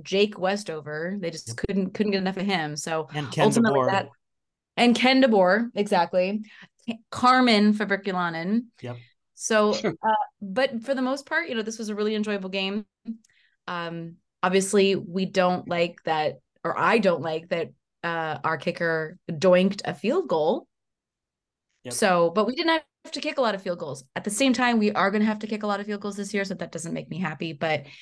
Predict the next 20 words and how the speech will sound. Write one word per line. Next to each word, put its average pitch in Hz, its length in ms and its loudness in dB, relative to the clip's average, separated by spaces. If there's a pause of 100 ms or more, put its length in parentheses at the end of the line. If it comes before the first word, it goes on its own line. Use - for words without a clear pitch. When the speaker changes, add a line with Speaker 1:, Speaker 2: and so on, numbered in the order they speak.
(120)
Speaker 1:
the 190 80 0
fact 190 220 0
that 190 100 -6
we 190 80 0
didn't 175 260 -4
have 170 220 -4
to 160 80 -10
practice 160 340 -6
them 247 400 2 (260)
is 175 180 -4
a 170 40 -2
good 156 180 -2
thing. 151 220 -6
So 165 320 -2 (320)
overall, 214 480 6
I'd 180 240 2
say 180 240 2
this 185 220 -4
was 185 120 -4
probably 170 760 -4